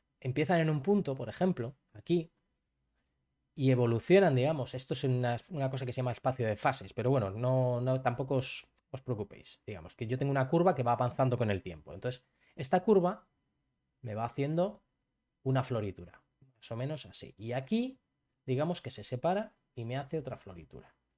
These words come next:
Y aquí, tal, hace así. Pero si yo hago otra predicción muy parecida, digamos que me va muy cerca, me hace así y de repente aquí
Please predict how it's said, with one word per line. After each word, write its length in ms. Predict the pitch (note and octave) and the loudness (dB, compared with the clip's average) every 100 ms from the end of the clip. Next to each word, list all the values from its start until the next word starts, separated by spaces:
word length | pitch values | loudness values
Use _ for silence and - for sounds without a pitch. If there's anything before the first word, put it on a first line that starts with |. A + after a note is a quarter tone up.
| _ _ _ _ _ _ _ _ _ | _ _ _ _ _ _ _ _ _
Y 120 | A#2 | -12
aquí, 460 | G2+ - F3 A#3 A3+ | -12 -4 0 0 -4
tal, 200 | D2+ D2 _ | -12 -16 _
hace 220 | G#2 - | -14 -12
así. 280 | G2 - - _ _ _ _ - | -10 -12 -14 _ _ _ _ -4
Pero 180 | A#2+ | -2
si 220 | A#2+ A#2+ A2+ | 0 0 4
yo 180 | G3 | 8
hago 160 | A3 G3+ | 8 6
otra 240 | G3+ F#3+ | 2 2
predicción 500 | F3+ F3+ F3 - E3+ | 2 2 2 2 2
muy 320 | A2 B2 G3 A3+ | 2 2 2 2
parecida, 600 | G#3+ G3+ - F#3+ F#3 F3+ | 0 -2 -2 0 0 -4
digamos 360 | B2 A2+ G#2 | -6 -6 -10
que 120 | - | -12
me 100 | F2+ | -10
va 160 | F#2+ G2 | -6 -6
muy 540 | F#2 G2 A2+ C3 D3 | -4 -4 -2 0 -2
cerca, 960 | C#3+ G3 G3+ G3+ G3+ G3+ F#3+ - G3+ G#3 _ _ _ _ _ | -2 0 4 4 4 2 -2 -6 -8 -10 _ _ _ _ _
me 140 | G2+ | -12
hace 240 | G#2 - D#3+ | -10 -4 -4
así 440 | E3 A3 A#3 A#3+ B3+ | -2 0 0 -2 -4
y 280 | A#2 A2 | -4 -4
de 140 | G#2+ A2 | -4 -4
repente 540 | A2 A2+ D3+ D#3+ F3 | -4 -4 -4 -2 0
aquí 400 | E3 A3 B3 C4+ | 0 0 -2 -4